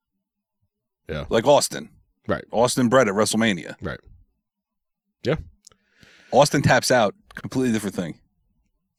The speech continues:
Speaker 1: Absolutely. That this is abs-, absolutely. That's, that's how you
Speaker 2: Now
Speaker 1: define ma-, define, uh, uh, uh, storylines in your career and, and save face is to not tap out.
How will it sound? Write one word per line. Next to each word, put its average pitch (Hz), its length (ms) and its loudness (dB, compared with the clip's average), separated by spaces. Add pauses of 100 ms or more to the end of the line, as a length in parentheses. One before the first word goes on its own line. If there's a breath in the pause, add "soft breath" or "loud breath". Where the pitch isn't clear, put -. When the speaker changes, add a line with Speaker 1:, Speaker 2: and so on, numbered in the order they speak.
(220)
Speaker 1:
Absolutely. 113 500 -2 (580)
That 90 160 -4
this 82 180 -8
is 80 160 -14 (120)
abs-, - 340 -12
absolutely. 87 600 -4 (320)
That's, - 340 -8
that's 85 220 -8
how 92 140 -6
you 92 280 -4
Speaker 2:
Now 113 400 2
Speaker 1:
define 104 440 -2
ma-, 101 60 -2 (200)
define, 107 540 -4 (120)
uh, 120 60 -6
uh, 92 480 -4
uh, 85 260 -6 (260)
storylines 104 560 -4
in 90 100 -6
your 87 160 -8
career 98 480 -4
and, 85 200 -8
and 87 360 -10 (140)
save 98 420 -6
face - 480 -4
is 82 440 -12
to 95 120 -8
not 92 320 -10
tap 98 180 -8
out. 110 200 -14